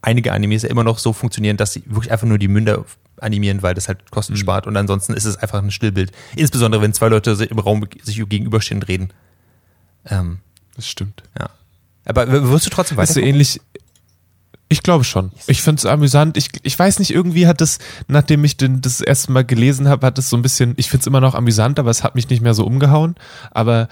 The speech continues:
Speaker 2: am Ende von der ersten Folge ist, geht seine, seine Katze auf 'n, ähm, auf 'nen Spaziergang und, äh, trifft einen Hund und das ist schon, schon sehr amüsant.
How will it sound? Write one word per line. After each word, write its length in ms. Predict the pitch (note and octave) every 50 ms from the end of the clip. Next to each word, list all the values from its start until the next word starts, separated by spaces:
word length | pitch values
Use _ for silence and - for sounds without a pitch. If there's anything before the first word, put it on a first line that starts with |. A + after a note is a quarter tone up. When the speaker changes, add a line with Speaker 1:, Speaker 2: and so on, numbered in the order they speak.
| - -
Speaker 2:
am 140 | - A2+ A2
Ende 180 | G2+ A#2 A#2+ B2+
von 160 | - - B2+
der 100 | B2+ -
ersten 240 | G#2+ A#2 - - A#2+
Folge 420 | - - A2+ A2 A2+ A#2 B2 A#2
ist, 320 | - - A#2 - - - - - - - - A#2 -
geht 200 | A#2+ A2 - -
seine, 640 | - - A2+ A2 G#2+ A2+ A2 A2 G#2+ G#2+ - - -
seine 260 | - - G2+ G2 A#2
Katze 580 | - - C3+ C3 - - - G#2 G#2 G#2 A#2 -
auf 220 | - A2+ A2 G2+ -
'n, 320 | G2+ G2+ G2+ G2+ G2 G2+ - _ - - _ _ _ _ _ _
ähm, 540 | G#2+ G2+ G2 F#2 F#2+ F#2+ F#2+ F#2+ F#2+ G2 - _ _ - _ _ _ _ - - - - _ _ _ _ _
auf 300 | - G#2 G#2 G2+ - -
'nen 500 | - G2+ G2+ G2 G2 G2 F#2+ F#2+ F#2+ F#2
Spaziergang 760 | - - - G#2 - - - B2+ B2+ G2+ G2 F2+ F#2 G2+ G#2+ -
und, 360 | - G#2+ G2 F#2+ G2 - -
äh, 180 | - G2+ G2+ G2+
trifft 300 | - - - C#3 B2+ - -
einen 80 | A2 G2+
Hund 360 | A2 A#2 B2 C3+ C3 - - -
und 180 | - G#2 F#2 -
das 140 | G#2 - -
ist 100 | A2 - -
schon, 320 | - A2 F#2+ F2 F#2+ F#2
schon 220 | - - - F#2+ F2
sehr 340 | E2+ F#2+ E2+ E2 E2 - - _
amüsant. 520 | - F#2 E2+ E2+ E2+ E2 E2 E2+ - -